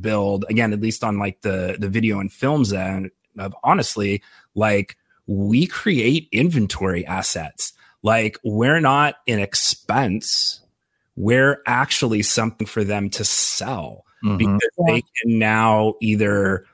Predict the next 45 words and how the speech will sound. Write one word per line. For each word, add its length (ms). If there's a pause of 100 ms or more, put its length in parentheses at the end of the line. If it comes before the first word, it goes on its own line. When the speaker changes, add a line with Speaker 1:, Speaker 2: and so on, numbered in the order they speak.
(340)
Speaker 1:
um, 560 (640)
like, 180
this 160
goes, 440
this 180
goes 220
back 240
to 60
something 340
we 80
were 100
doing, 460
like, 200
prior 300
to 80
Hurrdat, 420
but, 220 (300)
and, 240
and 80
it's 160
just, 260
yeah, 220
you 100
know, 80
sometimes 480
mentality 580
is 140
just 160
really 300
interesting 600
the 80
way 300
it's, 120 (120)
it's 180
marketing, 460
right? 260 (300)
If 140
I 100
tell 240
you 140
you're 200
a 60
platinum 460
sponsor 640 (520)
of 300